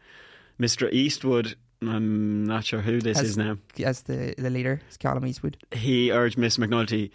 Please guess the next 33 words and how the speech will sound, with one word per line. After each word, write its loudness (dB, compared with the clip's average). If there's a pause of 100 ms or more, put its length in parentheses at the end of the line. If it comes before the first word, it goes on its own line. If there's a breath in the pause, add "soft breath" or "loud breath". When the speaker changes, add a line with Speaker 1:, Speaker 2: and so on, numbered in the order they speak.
(260 soft breath)
Speaker 1:
to -2 (160)
think 0
very 2
carefully 0
about 0
such -2
a -2
move. -6 (500 soft breath)
Speaker 2:
Well, -12
there -10
you -10
go. -8
There's, -8
uh, -6
underlining 2
warnings 0
there 2
at -2
the -4
very 0
least. -6
Speaker 1:
So, 2
um, 0 (1300)
Speaker 2:
It's 2
Speaker 1:
I, 4
Speaker 2:
just 4
Speaker 1:
I 4
Speaker 2:
such 4
an 2
Speaker 1:
think 2
Speaker 2:
unusual 2
Speaker 1:
it's, -2
Speaker 2:
story, 0